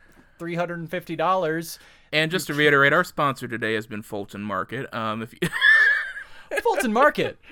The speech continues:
Speaker 1: where you go if you have fuck you money.
Speaker 2: Uh, well, yeah, so
Speaker 1: And
Speaker 2: this was out of our typical territory. I, I'm kind of intrigued by doing a couple of these little side dives out of the paranormal for things that are just,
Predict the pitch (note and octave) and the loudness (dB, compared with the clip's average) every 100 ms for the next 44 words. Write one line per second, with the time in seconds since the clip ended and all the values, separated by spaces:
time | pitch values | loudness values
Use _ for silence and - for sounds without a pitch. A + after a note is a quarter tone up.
0 | D#4 - D#3+ A3+ F4 G#3 F#3 E3+ C4+ G3+ | -18 -6 -4 -2 0 4 4 4 2 0
1 | D#3+ A#2+ C#4 C#4+ A#3+ A#3+ E3+ C3 A#2 - | -2 -2 -2 -2 -4 -4 -4 -6 -8 -14
2 | _ _ _ - - - - F#3 D#3 B2 | _ _ _ -20 -20 -20 -8 0 2 2
3 | A#2+ - - - - _ _ _ _ - | 2 -6 -20 -20 -20 _ _ _ _ -2
4 | G3 A3+ F#3 - F#3+ B3 B3 G3 E3+ F3 | 0 2 0 0 -4 -4 -6 -2 2 4
5 | D#3+ C#3 C3 B2+ - - E3 D3+ A2 C3 | 2 2 2 2 -2 -10 -8 -6 -4 0
6 | C3+ B2 A#2 A#2 F#2 C#3+ C#3+ D#3+ G3 G#3 | 0 0 -2 -2 2 2 0 -2 -4 -4
7 | D3 C#3 B2+ C3 C#3+ C#3 B2+ G#2+ A2+ A2+ | -4 -6 -10 -8 -6 -6 -4 -4 -4 -6
8 | G2+ A#2 A2 A2 G#2+ G2+ A2 A2+ G#2 - | -8 -6 -6 -6 -8 -8 -10 -10 -12 -4
9 | A#2+ A#2 A#2 A2 G2+ G#2 G#2+ A2+ G#2 G#2 | 0 0 -2 -4 -2 -2 -4 -4 -4 -6
10 | - A2 G#2 G#2 A2 G#2 G2 F#2+ - G#2 | -8 -6 -4 -6 -6 -8 -10 -12 -12 -12
11 | A#2 G#2 F#2+ - G#2 A2+ - | -10 -10 -10 -12 -14 -14 -18